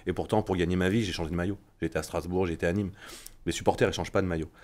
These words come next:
Et donc, il faut qu'on retrouve ces émotions, ce partage, cette envie d'aller au stade, cette envie d'aimer cette équipe. Et c'est là où je le rejoins, et c'est là où je trouve que son tweet très pertinent. Après, les titres, ils viennent, ils viennent pas, ça fait partie du football, ça. Mais en tout cas, retrouver une osmose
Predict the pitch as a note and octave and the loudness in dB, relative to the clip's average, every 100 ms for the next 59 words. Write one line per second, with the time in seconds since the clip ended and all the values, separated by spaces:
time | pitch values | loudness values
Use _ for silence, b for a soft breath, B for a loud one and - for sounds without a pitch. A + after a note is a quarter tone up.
0 | B F#2+ G2 F#2 - G2 G2+ A#2 D3 - | B 4 4 4 0 4 6 8 6 6
1 | F#2+ G2 F#2 - A2+ G2 - G2 G#2 - | 4 4 2 2 0 0 0 2 2 8
2 | A#2 G#2 B B - F#2 A2 A2 A#2+ F#2+ | 6 6 B B -4 0 4 6 6 6
3 | G2 - A#2+ A#2+ B B - F#2 - G#2 | 6 6 6 4 B B -12 -10 -2 2
4 | F#2+ G#2 G#2 G2+ A#2 A#2+ A2+ F#2 - G#2 | 4 2 4 6 6 6 0 -4 -4 -8
5 | - - - G2+ A2+ G2+ G2 F2 F#2+ G#2+ | -4 -2 2 6 6 6 4 6 6 4
6 | A#2 F#2 - A2 A2 G2 - A2+ - F#2+ | 2 2 4 6 6 4 0 -2 -2 -2
7 | G#2+ - B2+ B2 - A2 G#2 B B F#2 | -2 2 2 2 0 2 0 B B 2
8 | G2+ B2 G#2+ - C3+ - - G2 F#2 G#2+ | 4 6 4 4 -2 -4 -2 2 8 6
9 | F#2+ F2 F2+ A2 G#2 - F2+ - F2+ F#2+ | 6 2 2 4 4 2 -6 -6 -6 -4
10 | G2+ G#2 G2 E2+ - B B G2 F2 G2 | 0 2 2 0 -6 B B 0 2 6
11 | B2 G#2 G2+ A2+ A2 G#2 G2 A#2 A#2 | 10 10 10 8 8 8 4 6 4